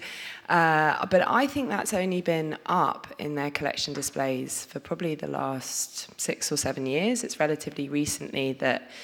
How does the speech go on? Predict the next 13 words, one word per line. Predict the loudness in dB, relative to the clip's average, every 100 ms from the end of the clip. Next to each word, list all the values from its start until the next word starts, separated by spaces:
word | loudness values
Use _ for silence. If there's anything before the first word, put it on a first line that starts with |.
| -16 -18 -16 -4
museums | -2 2 4 4 0
have | -2
really | -2 -2
been | -2 -2
wanting | -4 -4 -4 -6 -6
to, | -2 0 0 -2 -4 -4
um, | -2 -2 -4 -6 -6 -10 -12 -14 -18 -20 -20 _ _ _ _ -4
highlight | -2 4 8 10 10 10 4
her | -2 -2 2
work | 2 2 0 -4
in | -6 -6
collection | -4 -2 0 0 -4
displays. | -6 -4 -4 -4 -4 -6